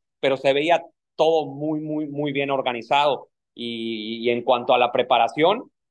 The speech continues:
pues sí era, este, pues yo me acuerdo que de, de, de chico, yo en lo personal, y es lo que analizo ahorita, yo pues sí, este, eh, tenía un carácter bastante fuerte, entonces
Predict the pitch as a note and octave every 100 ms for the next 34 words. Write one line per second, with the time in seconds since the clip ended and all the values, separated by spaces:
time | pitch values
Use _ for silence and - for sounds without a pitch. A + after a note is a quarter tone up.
0 | _ B2 - D3+ D#3+ D#3+ D3+ - - _
1 | B2 - _ - A#2 A2+ A2 A2 G#2 G#2
2 | G#2 - _ _ _ _ A#2+ A#2+ D#3+ F3
3 | E3+ F3+ F3 C3+ B2 A#2+ A#2 A#2+ _ B2+
4 | B2 B2+ - F3 F3 F3 E3+ C3 A#2 D#3
5 | F3+ F3+ C#3+ C#3 A#2+ C3+ B2 C3 D#3 -
6 | _ _ _ _ A#2 C3 C#3 D3+ C3 A#2+
7 | C3+ C#3+ C3+ C#3+ C#3+ C#3 C3 - _ B2
8 | A2 - C#3 D3 D3 C#3+ A#2 G#2+ G#2 -
9 | _ _ _ _ - A#2 A2 _ _ A#2
10 | C3+ D3+ D3 C3 C3 - C#3+ A#2 - _
11 | B2 B2 - D3 D3 D3 - D3 E3 E3
12 | B2+ C#3+ C#3+ C#3+ C3